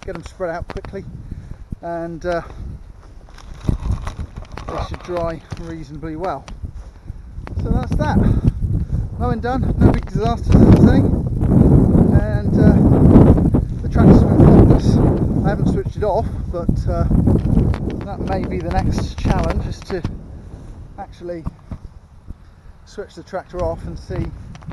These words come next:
exactly what it does. I don't know if you can see me very well. I'm got the sun behind me at the moment, but, uh, there we go. So yeah, just walking back down to the tractor now. Um, gonna stow the mower,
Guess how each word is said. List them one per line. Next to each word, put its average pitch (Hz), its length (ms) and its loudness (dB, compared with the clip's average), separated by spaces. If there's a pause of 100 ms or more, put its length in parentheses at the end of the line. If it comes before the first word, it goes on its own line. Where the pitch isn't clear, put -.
(600)
exactly - 580 -12
what 160 180 -10
it 143 140 -16
does. 147 300 -8
I - 260 -16
don't 185 120 -16
know 175 60 -16
if - 100 -16
you - 60 -8
can 151 120 -14
see 185 140 -14
me 170 180 -10
very 143 160 -10
well. 147 180 -10
I'm 147 100 -10 (640)
got 180 120 -20
the - 60 -12
sun 160 260 -10
behind 143 340 -12
me 143 80 -12
at 143 60 -16
the 143 80 -18
moment, 151 260 -12 (140)
but, - 300 -20
uh, 156 40 -18 (840)
there 156 140 -12
we 147 80 -12
go. 139 160 -12 (420)
So 202 240 -8
yeah, 196 160 -8
just 196 200 -16
walking 214 200 -12
back 202 140 -8
down 202 160 -10
to 185 100 -16
the - 60 -20
tractor 202 280 -10
now. 196 220 -12 (1160)
Um, 175 480 -10 (1120)
gonna 175 140 -16
stow 196 300 -6
the 180 80 -8
mower, 190 360 -4